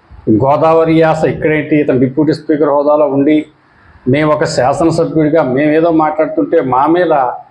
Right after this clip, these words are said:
ఇతను ఏదో హేళనగా మాట్లాడుతున్నాడు.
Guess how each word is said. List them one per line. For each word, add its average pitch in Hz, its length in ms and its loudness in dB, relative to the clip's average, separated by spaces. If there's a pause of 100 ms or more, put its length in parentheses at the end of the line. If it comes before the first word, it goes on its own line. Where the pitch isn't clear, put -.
(720)
ఇతను 170 500 2
ఏదో 143 680 0
హేళనగా 165 520 2
మాట్లాడుతున్నాడు. 143 880 0